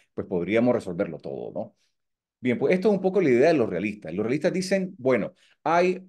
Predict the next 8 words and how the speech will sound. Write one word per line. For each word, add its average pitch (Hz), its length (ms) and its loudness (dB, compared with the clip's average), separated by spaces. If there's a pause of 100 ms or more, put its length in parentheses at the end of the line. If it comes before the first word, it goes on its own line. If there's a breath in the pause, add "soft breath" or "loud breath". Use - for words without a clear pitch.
una 170 260 -2
realidad 131 600 0
social, 160 680 -4
industrial, 139 720 2
urbana, 123 640 0 (320)
eh, 104 380 -4
queremos 143 420 2
mostrarla. 104 560 -2